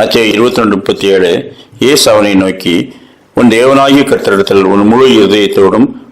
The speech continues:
உன் முழு ஆத்துமாவோடும் உன் முழு மனதோடும் அன்பு கூறுவாயாக. உன்னிடத்தில் நீ அன்பு கூறுவது போல பிறனிடத்திலும் அன்பு கூறுவாயாக என்பதே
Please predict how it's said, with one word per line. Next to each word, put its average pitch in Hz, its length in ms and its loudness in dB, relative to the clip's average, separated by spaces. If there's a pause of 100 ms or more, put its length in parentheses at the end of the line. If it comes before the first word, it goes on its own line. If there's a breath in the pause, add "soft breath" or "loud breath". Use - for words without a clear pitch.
உன் 117 140 0
முழு 135 280 4
ஆத்துமாவோடும் 104 920 0 (280 loud breath)
உன் 120 160 2
முழு 139 280 4
மனதோடும் 120 600 2
அன்பு 120 300 2
கூறுவாயாக. 98 960 0 (720 soft breath)
உன்னிடத்தில் 143 500 0
நீ 110 120 0
அன்பு 110 280 2
கூறுவது 107 340 2
போல 98 380 2
பிறனிடத்திலும் 107 640 0
அன்பு 110 280 2
கூறுவாயாக 101 840 0
என்பதே 98 720 0